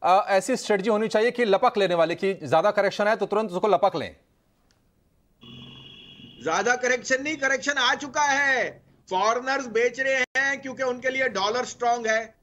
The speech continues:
Speaker 2: लेकिन मैं यहाँ एक तात्पर्य कहूंगा कि Indian rupee is the best performing currency। हमारे रिजर्व स्ट्रॉन्ग है, ऑयल is low, हमारे बॉन्ड यील्ड्स कंफर्टेबल है और government is doing all the right steps।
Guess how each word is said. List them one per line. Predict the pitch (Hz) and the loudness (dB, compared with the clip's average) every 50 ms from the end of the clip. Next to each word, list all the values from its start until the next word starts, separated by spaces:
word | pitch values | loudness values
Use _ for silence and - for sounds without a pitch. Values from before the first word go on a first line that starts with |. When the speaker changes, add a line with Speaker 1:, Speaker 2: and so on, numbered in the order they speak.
| _ _ | _ _
Speaker 2:
लेकिन | - 214 - 269 277 | -6 -4 -4 -4 -4
मैं | 277 269 269 | -2 0 0
यहाँ | 247 220 247 277 277 | 2 2 2 2 0
एक | 262 254 247 226 233 254 262 | -2 -4 -6 -2 -2 -2 -2
तात्पर्य | 262 - 262 247 254 247 262 254 262 254 | 0 -2 -2 -2 -2 -4 -2 -2 -2 -2
कहूंगा | 254 240 247 262 294 285 | -2 -4 -2 -2 -4 -4
कि | - 311 302 262 247 | -4 -6 -4 -4 -4
Indian | 262 269 294 294 294 254 254 | -4 -2 -4 -4 -4 -4 -8
rupee | 262 - 285 294 302 285 | -8 -6 -6 -6 -6 -4
is | 285 285 | -4 -6
the | 233 180 | -4 -2
best | 240 277 285 - - 285 | -2 -2 -2 -4 -4 -4
performing | 269 220 247 269 269 277 277 262 | -2 0 0 0 0 -2 -4 -2
currency। | 247 233 240 254 240 - 247 240 196 - - - - _ _ 170 | -2 0 0 -2 -2 -4 -4 -4 -4 -6 -10 -18 -20 _ _ -4
हमारे | 190 226 247 262 262 247 | 0 2 2 4 4 2
रिजर्व | 220 196 190 185 196 214 247 269 | 2 2 -2 0 2 2 0 0
स्ट्रॉन्ग | 247 - - 240 254 262 269 269 247 | -2 -8 -4 -2 0 0 0 0 0
है, | 240 247 262 277 285 | 2 2 2 0 -2
ऑयल | 254 180 - 190 202 233 247 269 285 285 240 | -4 -4 0 0 2 2 2 0 -2 -6 -6
is | 220 | -2
low, | 240 240 254 269 285 277 - - - _ - | 0 0 0 0 -2 -6 -10 -18 -18 _ -6
हमारे | 190 208 214 226 233 | -2 0 2 2 2
बॉन्ड | 220 190 196 196 220 240 247 254 | 0 0 0 0 0 0 -2 -4
यील्ड्स | 269 285 277 - | -4 -4 -6 -8
कंफर्टेबल | - - 240 240 233 247 254 262 262 254 277 269 254 | -4 -2 -2 -2 0 -2 -2 -2 -2 -2 -2 -2 0
है | 240 247 269 294 285 - - _ _ _ _ - | 0 0 0 -2 -6 -12 -20 _ _ _ _ -2
और | 208 233 214 214 | -2 0 0 -2
government | 220 226 240 277 269 277 | -2 0 -2 -4 -2 -2
is | 294 269 208 | -6 -6 -4
doing | 247 269 294 294 | -4 -4 -4 -2
all | 262 214 233 285 | 0 2 2 2
the | 294 277 285 | 0 0 0
right | 254 233 240 247 - | 2 2 0 0 -2
steps। | - - - 226 220 - | -4 -2 -2 -2 -2 -2